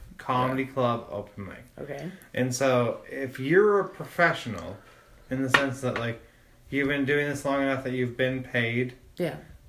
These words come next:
Speaker 1: you, like, at least have the wherewithal to, like, have been paid for your performance.
Speaker 3: Mm-hmm.
Speaker 2: Yeah.
Speaker 1: And, like, you go up, like, like, tonight, I went up, and there was shit that had happened before me
Speaker 3: Mm-hmm.
Speaker 1: that was easy to bring back up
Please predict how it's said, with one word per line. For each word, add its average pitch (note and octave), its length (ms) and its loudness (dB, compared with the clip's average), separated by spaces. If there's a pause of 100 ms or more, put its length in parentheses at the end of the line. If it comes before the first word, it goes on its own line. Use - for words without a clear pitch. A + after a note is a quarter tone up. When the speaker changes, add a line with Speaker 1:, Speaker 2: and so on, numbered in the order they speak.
Speaker 1:
you, B2+ 400 -2
like, B2 220 -4
at A#2 140 -2
least C3 220 -2
have B2 280 2
the A2+ 100 -6
wherewithal A2+ 760 -2
to, A#2+ 220 -2
like, A2+ 220 -2
have G#2 300 -4 (1040)
been G#2 240 -4
paid G2+ 380 -4
for - 160 -12
your F#2+ 140 -6
performance. G2+ 760 -8 (160)
Speaker 3:
Mm-hmm. D#3 520 -8
Speaker 2:
Yeah. B2 140 -2
Speaker 1:
And, C#3+ 160 -2
like, C#3+ 320 0
you F3+ 260 6
go E3+ 320 6
up, D#3+ 140 2
like, E3+ 240 4 (340)
like, C3+ 240 0
tonight, F3 580 2 (160)
I C3+ 140 0
went D#3+ 200 0
up, C3 340 -2 (100)
and C3+ 240 -2
there D3+ 240 4
was D#3+ 160 2
shit F3+ 380 0
that E3 120 2
had C#3+ 140 0
happened C#3+ 420 0
before C3+ 420 -2
me D#3+ 280 -2 (100)
Speaker 3:
Mm-hmm. F3 240 -2
Speaker 1:
that C#3+ 120 2
was C3 220 0 (120)
easy A3+ 580 4
to G#3+ 100 4
bring F#3 380 2
back D3+ 320 4
up D3 320 0